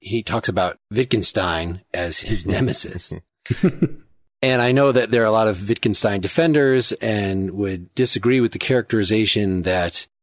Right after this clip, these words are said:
Speaker 1: Wittgenstein said that anything that's not reducible to observation statements ultimately is meaningless, that Wittgenstein still had a theology, that even though there's something unsayable about these things, still maybe the most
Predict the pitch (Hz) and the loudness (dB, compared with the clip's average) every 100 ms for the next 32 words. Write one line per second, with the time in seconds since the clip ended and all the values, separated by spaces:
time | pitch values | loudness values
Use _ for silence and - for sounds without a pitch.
0 | - 113 117 - 113 107 101 101 92 _ | -4 0 0 0 0 0 0 -2 -4 _
1 | - 113 101 90 95 92 - 110 98 104 | -4 0 0 2 0 0 -2 -4 -2 -2
2 | 95 - 104 95 90 - _ _ _ - | -2 -2 -2 -2 -4 -6 _ _ _ -10
3 | 92 107 98 95 98 95 85 95 104 92 | -2 -2 0 -2 -2 -2 -2 -2 -2 -2
4 | 95 - 95 - 92 87 85 92 - 92 | -2 -2 -2 -2 -4 -6 -6 -6 -6 -8
5 | 82 92 87 - - 85 101 117 120 113 | -10 -10 -10 -8 -6 -4 0 2 4 2
6 | 101 95 95 - - _ _ - 95 82 | 2 0 0 -2 -4 _ _ -8 -6 -4
7 | 104 - 95 - 101 95 95 87 - - | -4 -2 -2 -2 0 0 -2 -4 -6 -4
8 | 98 90 98 - 87 85 101 87 92 92 | -2 -2 -4 -6 -4 -2 -2 -2 -6 -6
9 | 90 - - 98 113 113 110 101 92 131 | -8 -12 -8 -2 0 2 2 0 0 0
10 | 113 107 101 - 123 135 117 - 123 127 | 0 -2 -4 -2 2 2 2 2 2 2
11 | 104 104 101 101 95 101 - 101 95 90 | 2 2 2 0 0 -2 -2 -4 -2 -2
12 | - 123 104 95 - - 104 113 113 104 | 2 2 2 -2 -8 -6 -2 0 0 2
13 | 127 - - - | 0 0 -8 -14